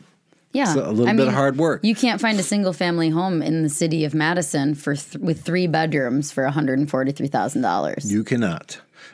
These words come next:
Speaker 2: or, or even in DeForest for that matter. But if you're going to find it, it's gonna be in December and it's gonna be dirty and it's gonna need some work. But here's an example of one that needed work, but not so much that it couldn't be financed.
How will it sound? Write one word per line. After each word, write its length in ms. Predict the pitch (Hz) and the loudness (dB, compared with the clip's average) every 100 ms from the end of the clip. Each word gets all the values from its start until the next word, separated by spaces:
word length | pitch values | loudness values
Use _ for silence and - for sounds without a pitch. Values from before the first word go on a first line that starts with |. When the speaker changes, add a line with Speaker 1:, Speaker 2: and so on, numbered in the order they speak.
| - | -6
Speaker 2:
or, 280 | 147 196 254 | 0 2 2
or 200 | 220 190 | 2 0
even 260 | 247 285 277 | 2 2 2
in 120 | 277 | 2
DeForest 480 | 262 - 247 269 147 | 0 2 2 2 0
for 120 | - | -2
that 180 | 110 101 | -2 -2
matter. 340 | 92 - 123 98 - - | -4 -2 -2 -2 -8 -6
But 220 | - 147 - | 0 0 2
if 200 | 147 147 | 2 2
you're 100 | 120 | 2
going 320 | 120 208 240 | 2 2 2
to 60 | 113 | 0
find 360 | 110 101 101 | -2 -2 -2
it, 180 | 113 - - - _ | -2 -6 -16 -20 _
it's 160 | 101 104 | -8 0
gonna 260 | 147 160 | 2 4
be 120 | 143 | 4
in 80 | 143 | 4
December 420 | 127 - 139 123 | 4 2 2 4
and 80 | 117 | 2
it's 100 | 104 | 2
gonna 220 | - 120 | 2 2
be 120 | 117 107 | 2 2
dirty 340 | 110 110 101 | 2 2 0
and 120 | 98 | 0
it's 100 | 98 | -2
gonna 280 | - 113 104 | -2 0 2
need 200 | 104 101 | 2 0
some 180 | 107 98 | -2 -2
work. 340 | 92 92 - - - - - | 0 -2 -6 -20 -20 -20 -4
But 160 | 104 | -2
here's 300 | 98 120 123 | 2 2 2
an 100 | 123 | 2
example 440 | 131 117 135 120 117 | 2 2 2 2 2
of 80 | 101 | 2
one 200 | 110 107 | 2 2
that 180 | 98 113 | 0 2
needed 320 | 135 196 175 | 2 2 2
work, 280 | 160 147 147 | 2 2 0
but 200 | 117 113 | 0 0
not 340 | 120 135 - | 0 0 -2
so 320 | - 175 160 | 0 2 2
much 460 | 147 160 208 - - | 2 2 2 0 -2
that 140 | 143 | -2
it 100 | 123 | -2
couldn't 260 | - 131 120 | 0 0 2
be 120 | 160 | 0
financed. 800 | 170 160 127 107 98 107 - - | 0 0 2 2 0 -2 -6 -14